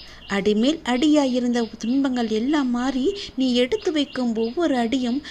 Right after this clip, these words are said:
மகிழ்ச்சியான ஒன்றிற்கு வழிகாட்டப் போகிறது. ஏனென்றால் இன்னும் உன் வாழ்வில் எல்லாம் நல்லதே நடக்கப் போகின்றது.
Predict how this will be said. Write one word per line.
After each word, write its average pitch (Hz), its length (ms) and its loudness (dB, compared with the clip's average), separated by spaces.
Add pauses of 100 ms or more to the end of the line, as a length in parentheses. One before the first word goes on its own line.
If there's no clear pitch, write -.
(140)
மகிழ்ச்சியான 214 720 -2
ஒன்றிற்கு 269 520 0
வழிகாட்டப் 233 640 -4
போகிறது. 202 480 -4 (1120)
ஏனென்றால் 226 560 -2 (320)
இன்னும் 233 360 2
உன் 202 140 -4
வாழ்வில் 240 520 0
எல்லாம் 233 440 -2
நல்லதே 196 500 -4
நடக்கப் 330 440 -6
போகின்றது. 220 500 -4